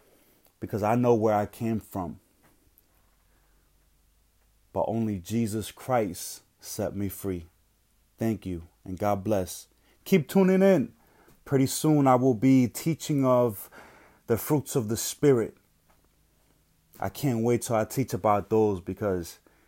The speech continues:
that's gonna be absolutely great. In the name of Jesus,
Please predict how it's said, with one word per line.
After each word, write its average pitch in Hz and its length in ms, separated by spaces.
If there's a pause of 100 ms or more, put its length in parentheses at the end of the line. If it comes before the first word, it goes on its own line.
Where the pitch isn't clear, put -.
(340)
that's 117 320
gonna 107 260
be 104 220
absolutely 104 760
great. 98 360 (1400)
In 98 160
the 95 80
name 107 240
of 95 160
Jesus, 95 720